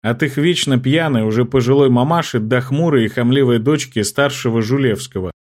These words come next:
которая всегда норовила украсть то, что плохо лежит.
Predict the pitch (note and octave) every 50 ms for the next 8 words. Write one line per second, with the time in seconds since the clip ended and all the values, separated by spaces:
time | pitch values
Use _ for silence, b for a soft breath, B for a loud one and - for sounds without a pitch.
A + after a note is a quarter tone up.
0 | _ _ _ - B2 B2+ D3+ C#3 C#3 C3 B2 - - - - C3 C3 C3+ C#3 B2+
1 | A2+ A2+ A2 A2 A2+ A2 A2+ A#2 A2 A2 A2 G#2+ - - B2 A#2+ A2 G#2 - -
2 | - E3 E3 - - - A2 G2+ - A#2+ A#2 G#2+ - A#2+ A#2 A2+ A2+ G#2 F2+ E2